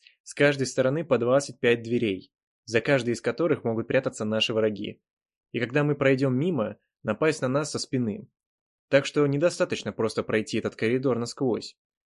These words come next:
Нужно проверить каждое помещение. Не забывайте и о том, что многие из них имеют смежные двери. У противника существенно преимущество. На его стороне более пяти сотен людей,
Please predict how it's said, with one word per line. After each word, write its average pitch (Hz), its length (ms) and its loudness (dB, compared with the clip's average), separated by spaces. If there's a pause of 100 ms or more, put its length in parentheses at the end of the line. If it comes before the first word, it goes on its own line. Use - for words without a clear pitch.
(160)
Нужно 151 280 0
проверить 135 500 2
каждое 127 480 2
помещение. 120 800 -4 (600)
Не 117 120 -2
забывайте 123 640 4
и - 20 2
о 110 120 4
том, 139 500 -2
что - 240 -4
многие 127 420 0
из 123 280 -4
них 147 260 -4
имеют 120 320 -2
смежные 110 480 -2
двери. 107 500 -2 (720)
У 120 80 -6
противника 147 640 0
существенно 143 540 -4
преимущество. 139 880 -6 (640)
На 113 120 0
его 135 220 2
стороне 143 480 0
более 127 360 4
пяти 143 340 -4
сотен 127 420 -2
людей, 120 500 -2